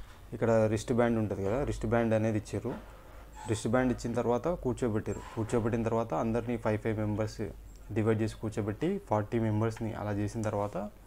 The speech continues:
మనకి ఇది ఆర్ఎఫ్ఐడి జాకెట్ ఉంటుంది కదా, ఆ నంబర్ ఇచ్చేసిన తర్వాత అందరినీ ఫైవ్, ఫైవ్ మెంబర్స్ని పంపించారు గ్రౌండ్లోకి రన్నింగ్కి.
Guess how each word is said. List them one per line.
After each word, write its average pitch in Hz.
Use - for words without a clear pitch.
మనకి 113
ఇది 107
ఆర్ఎఫ్ఐడి 113
జాకెట్ 107
ఉంటుంది 92
కదా, 165
ఆ 110
నంబర్ 104
ఇచ్చేసిన 107
తర్వాత 104
అందరినీ 127
ఫైవ్, 123
ఫైవ్ 131
మెంబర్స్ని 123
పంపించారు 117
గ్రౌండ్లోకి 110
రన్నింగ్కి. 107